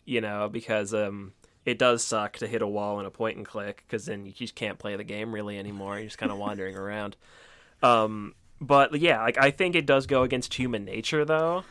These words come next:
Um, like, at least for me, and it seems like it's gonna be the same for you, um, that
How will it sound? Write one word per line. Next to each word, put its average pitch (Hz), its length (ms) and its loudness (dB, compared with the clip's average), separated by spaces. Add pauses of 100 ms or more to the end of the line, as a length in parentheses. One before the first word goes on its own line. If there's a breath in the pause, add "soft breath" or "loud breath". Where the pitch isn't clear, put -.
(140)
Um, 117 400 4
like, 127 280 4
at 147 160 4
least 139 260 2
for 123 120 -2
me, 113 420 -2
and 107 100 -4
it 101 80 -4
seems 113 260 -6
like 104 320 -4
it's 123 140 -10
gonna 113 180 -2
be 110 80 -4
the 107 60 -2
same 107 280 -6
for 107 100 -12
you, 107 360 -2 (540 soft breath)
um, 104 560 0 (120)
that 117 360 4